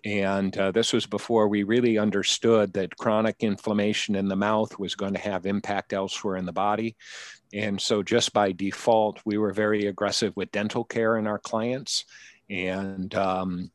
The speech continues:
you know, we were, uh, just doing some things that, that weren't quite normal back in the nineteen nineties as far as our focus, uh, and into two thousand, of course, um, <clears throat> which I think people understand now.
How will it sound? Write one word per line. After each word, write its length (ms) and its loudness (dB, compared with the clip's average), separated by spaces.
you 140 -6
know, 80 -4
we 160 -6
were, 420 -4
uh, 400 -14
just 240 -2
doing 240 6
some 180 -4
things 400 2
that, 220 0
that 200 -6
weren't 300 0
quite 420 0
normal 460 4
back 300 -2
in 80 0
the 80 2
nineteen 500 0
nineties 560 0
as 120 -4
far 340 0
as 100 -2
our 140 -2
focus, 560 0
uh, 280 -4
and 140 0
into 240 -2
two 200 -2
thousand, 500 -2
of 80 -10
course, 460 -6
um, 420 -4
<clears throat> 40 4
which 340 4
I 80 4
think 260 -2
people 280 -2
understand 600 -4
now. 160 -12